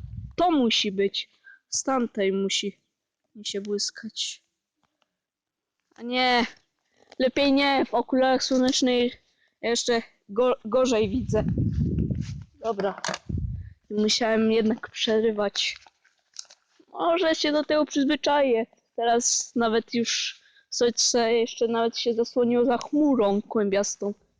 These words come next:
Boże. Na wschodzie nie wiedziałem, że też jeszcze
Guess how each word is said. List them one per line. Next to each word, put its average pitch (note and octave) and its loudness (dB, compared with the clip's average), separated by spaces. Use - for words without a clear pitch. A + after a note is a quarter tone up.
Boże. F#3+ -2
Na G#3 0
wschodzie C4 0
nie D4+ 2
wiedziałem, D4+ 2
że B3 2
też A3+ 0
jeszcze A#3 -2